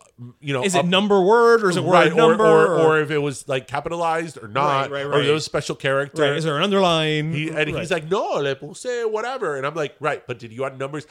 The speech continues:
Speaker 1: "Yo creo que sí." And I'm like, "Oh."
Speaker 2: That's wonderful.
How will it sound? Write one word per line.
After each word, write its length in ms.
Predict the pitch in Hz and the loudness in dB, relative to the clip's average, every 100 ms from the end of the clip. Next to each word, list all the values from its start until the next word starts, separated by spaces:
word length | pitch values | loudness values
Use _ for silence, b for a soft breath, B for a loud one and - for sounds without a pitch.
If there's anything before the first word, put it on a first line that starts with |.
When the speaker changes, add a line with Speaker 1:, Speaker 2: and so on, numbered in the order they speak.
| B | B
Speaker 1:
"Yo 180 | - 120 | -10 -8
creo 260 | - 120 131 | -4 -6 -6
que 100 | 262 | -10
sí." 320 | - 135 170 _ b b - | -16 -16 -20 _ b b -6
And 100 | 156 | -2
I'm 120 | 160 185 | -2 -2
like, 200 | 160 - | -6 -8
"Oh." 160 | 135 B B _ _ _ _ _ _ - | -18 B B _ _ _ _ _ _ -20
Speaker 2:
That's 240 | 147 107 - | -16 -16 -18
wonderful. 420 | 92 90 95 | -20 -20 -20